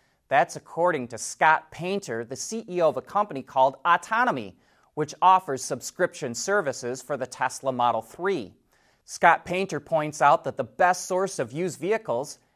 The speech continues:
is from vehicles coming off lease. Most people lease a car for three years, and at the end of the lease, those vehicles end up on the used car lot. But in March of twenty twenty, when covid lockdowns hit, new car sales dropped off dramatically.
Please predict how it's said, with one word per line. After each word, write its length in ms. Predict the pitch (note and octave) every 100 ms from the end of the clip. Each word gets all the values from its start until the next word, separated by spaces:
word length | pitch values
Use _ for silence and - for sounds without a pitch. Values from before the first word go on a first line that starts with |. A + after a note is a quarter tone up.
| _
is 160 | F3+
from 280 | - G3 F3
vehicles 460 | D3 B3+ B3+ E3+ F3
coming 380 | - F#3 G3 G3+
off 180 | G3+
lease. 520 | G3+ B3+ C4 D3 - - _ _ _
Most 320 | C#3+ D#3 D3+
people 380 | - F3+ F3 B2+
lease 260 | B2+ E3+ -
a 60 |
car 320 | C3+ - C#3+ E3
for 140 | C3+
three 280 | - - D#3+
years, 400 | B2+ B2+ F#3+ - _ _
and 140 | C3+ B2+
at 160 | B2+
the 160 | A#2+ C#3+
end 140 | A#3
of 60 | G3
the 100 | A#2+
lease, 360 | B2+ E3 - _ _ _ _
those 200 | F#3 E3+
vehicles 560 | A#2+ G#3+ A#3+ E3 D#3+ - _ -
end 180 | G3+ G3
up 160 | F#3+
on 160 | G3 G3+
the 80 | G3+
used 280 | G3 G#3
car 280 | - A3+ B3+
lot. 320 | A3+ A#2+ F#2 _ _ _ _ _
But 160 | G3+ G3
in 120 | E3
March 320 | D3+ F#3+ F#3+
of 100 | C#3
twenty 380 | - - E3 D3
twenty, 400 | - F3 F3+ D3+
when 180 | A#2 A2+
covid 400 | - D#3 E3 C3+
lockdowns 640 | B2+ F3+ - C#3 A#2 A#2+
hit, 300 | C3 D3+ - _ _ -
new 220 | F3 A3+
car 320 | A3+ F#3 A3+
sales 420 | A3+ D#3+ C#3+ D#3
dropped 400 | C#3 E3 F3 F3+
off 260 | F#3+ F#3+ F#3+
dramatically. 800 | G#3 G3 G#3 A#3+ A#3+ C3 A#2 F#2